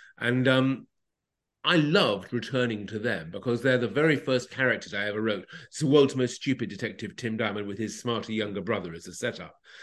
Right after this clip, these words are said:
And they're the, they're the books where I can let my humor go and just, and write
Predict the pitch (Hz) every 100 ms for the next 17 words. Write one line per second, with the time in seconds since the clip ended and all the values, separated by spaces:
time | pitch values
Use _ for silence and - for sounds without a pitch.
0 | - - 120 110 101 117 113 110 117 139
1 | 135 117 - 110 107 110 113 110 110 101
2 | - 147 123 90 92 85 90 98 - 104
3 | 104 104 107